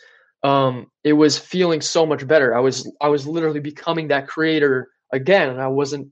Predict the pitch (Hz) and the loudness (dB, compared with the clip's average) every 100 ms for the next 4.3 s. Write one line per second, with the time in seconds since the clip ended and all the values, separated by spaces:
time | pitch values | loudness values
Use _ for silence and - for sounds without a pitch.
0 | - 139 131 131 131 117 - 151 143 139 | -6 -2 -2 -2 -6 -4 0 0 -2 -6
1 | 135 135 139 139 139 135 131 123 - _ | -4 0 2 2 2 4 4 2 -2 _
2 | _ - 147 131 120 156 156 147 135 - | _ -4 0 0 4 2 4 -2 -2 -10
3 | 135 151 147 139 143 131 127 127 123 120 | -6 -4 -4 -8 -6 -2 -2 -2 -4 -2
4 | 165 - - | -2 -2 -8